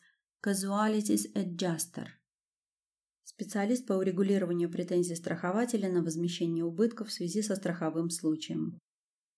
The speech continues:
Месье Рид в основном работал как независимый эксперт и являлся по зову как горестное такси.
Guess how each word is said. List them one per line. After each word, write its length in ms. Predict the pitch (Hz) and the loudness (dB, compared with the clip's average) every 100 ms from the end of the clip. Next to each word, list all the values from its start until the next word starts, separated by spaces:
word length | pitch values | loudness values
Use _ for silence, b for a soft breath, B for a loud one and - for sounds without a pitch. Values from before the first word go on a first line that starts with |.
| _ - | _ 0
Месье 540 | 180 175 - 175 180 | 2 2 0 2 2
Рид 220 | 214 247 | 4 2
в 60 | 170 | 0
основном 400 | 175 175 196 220 | 2 4 4 4
работал 420 | 190 175 190 190 | 2 0 -2 -4
как 180 | - - | -4 -2
независимый 600 | 185 190 185 175 160 165 | 0 0 -4 2 4 4
эксперт 420 | 165 - 233 254 - _ _ | 2 2 2 2 -4 _ _
и 80 | 190 | 0
являлся 500 | 185 185 175 170 175 | 2 2 0 0 -2
по 160 | 170 175 | 0 0
зову 300 | 196 196 196 | 0 -2 -2
как 180 | 175 | -2
горестное 560 | 160 180 175 175 170 170 | 0 0 0 0 0 0
такси. 600 | 175 170 - - 302 | -4 -4 -2 0 0